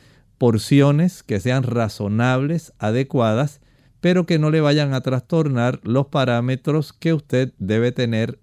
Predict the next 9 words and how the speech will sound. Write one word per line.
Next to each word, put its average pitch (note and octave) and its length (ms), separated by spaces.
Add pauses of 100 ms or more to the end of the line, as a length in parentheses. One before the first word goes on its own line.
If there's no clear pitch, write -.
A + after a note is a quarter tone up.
normales B2+ 840 (160)
por D#3 240
su - 160
tratamiento. F#2 840 (600)
Muy G#2 160
bien, F3+ 260
vamos D3 300
entonces D3 680
con... F#3+ 680